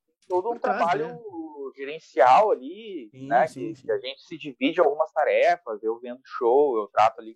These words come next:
Speaker 1: com, com o produtor, o Rafa faz esse, esse serviço também,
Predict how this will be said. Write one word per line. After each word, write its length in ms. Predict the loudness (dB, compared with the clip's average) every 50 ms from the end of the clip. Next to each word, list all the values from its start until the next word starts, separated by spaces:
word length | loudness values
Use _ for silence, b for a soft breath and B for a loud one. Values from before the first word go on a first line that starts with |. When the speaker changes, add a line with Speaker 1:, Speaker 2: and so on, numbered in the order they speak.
| _
Speaker 1:
com, 200 | _ -20 -20 -20 -20 _
com 60 | -20
o 160 | -20 -20 -20 _ _ _ -6
produtor, 760 | -6 -6 -6 -12 _ -8 -6 -2 2 4 4 4 4 2 -2 _ _ _ _ _ _ _
o 80 | -10 -2
Rafa 340 | 4 6 6 6 6 4 _ _ _
faz 260 | 0 0 0 0 -2 -6
esse, 280 | -8 -8 -8 -10 _ _ _ _
esse 160 | -16 -16 -8 -6
serviço 380 | -6 -6 -6 -8 -14 -16 _
também, 520 | -8 -6 -6 -4 -6 -6 -6 -8 -10 -14